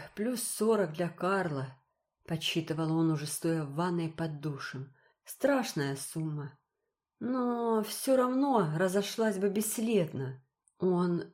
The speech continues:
еще раз припомнил слова отца, которые тот неоднократно повторял, когда Филипп был уже школьником, и позже, когда уже стал студентом.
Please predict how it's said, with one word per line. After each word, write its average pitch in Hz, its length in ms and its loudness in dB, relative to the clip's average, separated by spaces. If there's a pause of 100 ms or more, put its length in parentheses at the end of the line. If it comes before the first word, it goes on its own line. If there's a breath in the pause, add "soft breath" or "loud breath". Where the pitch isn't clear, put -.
еще 196 480 0
раз 156 180 0
припомнил 180 540 2
слова 202 400 0
отца, 185 480 -4
которые 165 360 0
тот 175 220 0
неоднократно 175 680 -2
повторял, 180 600 -2 (360 loud breath)
когда 160 260 4
Филипп 180 360 2
был 170 200 2
уже 175 220 0
школьником, 147 840 -2 (340)
и 175 120 4
позже, 180 460 0
когда 165 380 2
уже 196 180 0
стал 214 260 -2
студентом. 156 880 -4